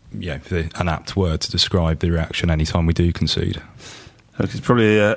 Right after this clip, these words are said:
Speaker 2: a time to tell you that Footballistically Arsenal is back for the season by Ladbrokes. You can bet five pound and get twenty pound. If you deposit five pounds, Ladbrokes will add another twenty pounds to your account, and you can get this offer by following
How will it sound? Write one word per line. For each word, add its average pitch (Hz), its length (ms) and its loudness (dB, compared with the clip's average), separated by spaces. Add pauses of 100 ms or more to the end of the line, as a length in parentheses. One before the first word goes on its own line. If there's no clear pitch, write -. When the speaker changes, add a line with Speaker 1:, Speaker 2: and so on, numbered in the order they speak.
(120)
Speaker 2:
a 120 140 -2
time 117 280 2
to 101 80 -2
tell 113 140 2
you 104 120 4
that 104 100 0
Footballistically 120 500 2
Arsenal 113 200 2
is 101 60 0
back 139 280 -2
for 139 100 0
the 127 80 4
season 113 320 4
by 107 120 6
Ladbrokes. 127 540 2
You 104 60 0
can 107 80 2
bet 104 180 -2
five 107 220 -2
pound 104 160 2
and 101 80 2
get - 160 -4
twenty 120 300 2
pound. 131 260 0
If 110 100 -4
you 123 60 0
deposit 117 460 2
five 107 260 0
pounds, 107 300 0 (280)
Ladbrokes 143 520 2
will 135 180 4
add 131 260 0
another 127 360 6
twenty 110 240 2
pounds 98 260 0
to 101 60 -4
your 92 80 0
account, 98 360 -2
and 101 120 2
you 95 60 2
can 101 120 4
get 104 140 0
this 107 160 0
offer 104 180 0
by 104 140 -2
following 110 400 2